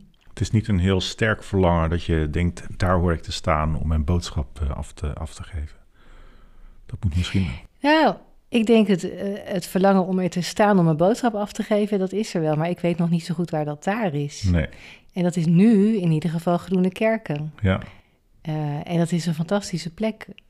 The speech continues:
Speaker 2: hè, om, eh, om te mogen werken en om, eh, ja, te inspireren, te motiveren. En ik word zelf ook heel erg geïnspireerd door al die kerken die met duurzaamheid aan de slag gaan. Ik bedoel,
Speaker 1: Ja.
Speaker 2: dat vind ik echt wel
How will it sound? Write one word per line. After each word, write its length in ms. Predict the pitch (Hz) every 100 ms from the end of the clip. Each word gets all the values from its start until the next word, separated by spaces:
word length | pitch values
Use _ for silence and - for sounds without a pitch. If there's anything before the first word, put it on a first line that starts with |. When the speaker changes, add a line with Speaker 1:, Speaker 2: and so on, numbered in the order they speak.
| _ -
Speaker 2:
hè, 220 | 220 220
om, 320 | 170 165 160
eh, 540 | - 160 156 156 156 -
om 140 | 170
te 120 | 165
mogen 320 | 170 160 160 170
werken 640 | 165 165 165 165 156 160
en 220 | 160 160
om, 120 | 170 165
eh, 360 | 165 165 160 156 156 160 196 - -
ja, 340 | 190 165 151 156 - - -
te 100 | 180
inspireren, 720 | 175 - 190 170 175 170 170
te 120 | 170
motiveren. 640 | 165 180 202 - 170 170 175
En 100 | 175
ik 100 | 170
word 140 | 180
zelf 220 | 190 196
ook 120 | 233
heel 180 | 240 220
erg 100 | 190
geïnspireerd 560 | 175 180 - 180 165 165
door 100 | 165
al 140 | 170
die 140 | 165 170
kerken 380 | 175 170 190
die 120 | 175 175
met 120 | 165
duurzaamheid 440 | 175 185 165 165
aan 120 | 151
de 60 | 151
slag 320 | - 156 151
gaan. 180 | 139 147
Ik 60 | 156
bedoel, 180 | 165
Speaker 1:
Ja. 60 | 117
Speaker 2:
dat 200 | 165 -
vind 140 | 202
ik 80 | 185
echt 200 | 175 170
wel 320 | 185 180 175